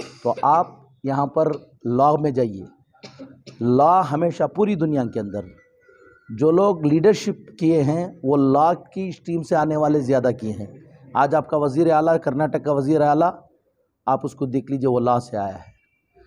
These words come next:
सेंट्रल मिनिस्ट्रीज़ को देख लीजिए, कितने लोग लॉ के अंदर आए हैं। आज आपका डिफेंस मिनिस्टर लॉ के स्ट्रीम से आया है, गांधी जी लॉ के स्ट्रीम से आए थे,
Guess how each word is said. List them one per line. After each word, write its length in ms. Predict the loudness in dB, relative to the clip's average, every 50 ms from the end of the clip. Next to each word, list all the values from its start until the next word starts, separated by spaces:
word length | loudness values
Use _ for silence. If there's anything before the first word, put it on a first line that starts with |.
| _ _ -20 -20 _
सेंट्रल 480 | -20 -6 -4 -2 -2 0 0 0 0 2
मिनिस्ट्रीज़ 580 | 0 0 0 -2 -4 -6 -6 -6 -6 -6 -4
को 100 | -8 -2
देख 240 | 0 0 -2 0 -2
लीजिए, 340 | -4 -2 0 0 0 0 -2 -10 -20 _ _ -8 -8
कितने 440 | -6 -2 -2 -2 0 2 0 2 2
लोग 440 | 2 4 4 4 2 2 -2 -2
लॉ 200 | 0 2 2 0
के 140 | 0 0 -2
अंदर 240 | -2 -2 -2 -4 -4
आए 180 | -4 -6 -6 -10
हैं। 120 | -10 -8
आज 320 | -4 -2 -2 -2 -2 -4 -2 0
आपका 280 | 0 0 0 -2 -4 -2
डिफेंस 320 | -2 -2 -2 -2 -2 -2
मिनिस्टर 580 | -4 -6 -6 -8 -4 -2 -2 -2 -2 -6 -18 _ _ _ _ _ _ _ -2
लॉ 160 | 0 0 0
के 160 | 0 -2 -6 -8
स्ट्रीम 280 | -8 -8 -10 -10 -10
से 140 | -8 -8 -8
आया 180 | -8 -8 -10 -12
है, 200 | -16 -18 -20 _ _ _ _ _ _ _ _ _ _ -4
गांधी 400 | 0 0 2 2 0 -2 -2 -4
जी 280 | -4 -6 -8 -8 -10 -14 _ _ -6
लॉ 240 | -2 0 2 2 0
के 160 | 0 -4 -6
स्ट्रीम 260 | -6 -6 -8 -10 -8
से 140 | -6 -6 -4
आए 160 | -4 -4 -4
थे, 220 | -8 -12 -18 -20